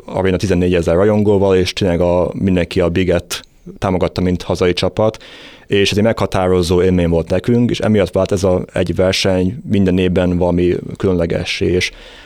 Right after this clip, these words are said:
azóta ezt sajnos nem tudtuk megismételni, ezt a döntőbe jutást, viszont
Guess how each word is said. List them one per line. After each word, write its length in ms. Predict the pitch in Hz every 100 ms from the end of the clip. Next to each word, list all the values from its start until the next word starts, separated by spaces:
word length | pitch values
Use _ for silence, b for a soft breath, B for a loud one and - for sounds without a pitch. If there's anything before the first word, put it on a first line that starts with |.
| B
azóta 340 | - 127 131 117
ezt 280 | 110 - -
sajnos 240 | 113 101
nem 120 | 107
tudtuk 180 | 101 95
megismételni, 800 | 90 92 - 101 101 107 110 107
ezt 280 | 104 - 110
a 280 | 104 101 98 - -
döntőbe 440 | - 117 104 107 104
jutást, 480 | 104 - 107 107 -
viszont 540 | 98 - 101 98 90